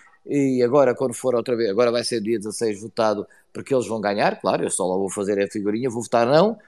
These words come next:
mas a minha, o meu voto não vale para nada, as minhas ações também não valem para nada, eu também não tenho os milhões da, da Aldimo, quando a Aldimo agora pediu, eh, para, para, para ser escutada, também foi negado, porque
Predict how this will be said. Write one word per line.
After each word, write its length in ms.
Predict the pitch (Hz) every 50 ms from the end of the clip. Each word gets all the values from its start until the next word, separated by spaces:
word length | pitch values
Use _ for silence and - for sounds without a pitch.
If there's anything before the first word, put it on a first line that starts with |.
| _ _
mas 160 | - 107 101 95
a 60 | 98
minha, 160 | 104 107 107
o 40 | 117
meu 120 | 113 107
voto 240 | 95 113 120 107 90
não 80 | - 101
vale 180 | 95 95 92 95
para 140 | - 120
nada, 260 | 117 131 151 175 170 135
as 80 | 101
minhas 240 | 98 110 104 92 95
ações 260 | 95 - 104 104 95
também 200 | - 98 92 98
não 80 | 101 95
valem 220 | 92 101 107 110
para 140 | 107 135 135
nada, 360 | 135 135 147 165 175 208 - _ _ - - _ _ _ -
eu 60 | -
também 180 | - - 101 117
não 80 | 113
tenho 200 | 92 123 120 120
os 120 | 120 104 101
milhões 400 | 117 120 120 123 120 117 107 -
da, 160 | - 117 113
da 100 | - 113
Aldimo, 480 | 113 113 117 120 131 143 156 180 185 -
quando 200 | - 127 123 123
a 40 | 120
Aldimo 300 | 113 107 127 127 120 117
agora 240 | 113 131 131 120
pediu, 460 | 110 - - 120 127 131 131 120 - - _ _ _ - _ _
eh, 120 | - 113 120
para, 420 | - - 127 123 117 117 117 117 104
para, 420 | 92 - 120 113 113 113 113 113
para 240 | 95 - - 117 113
ser 220 | 101 - - 127 110
escutada, 720 | 101 - - - - 131 120 113 107 104 101 90 78 - -
também 200 | - 117 110 107 -
foi 140 | - 113
negado, 440 | 107 110 104 113 127 123 113 98 92
porque 400 | - - - - 107 104 98 92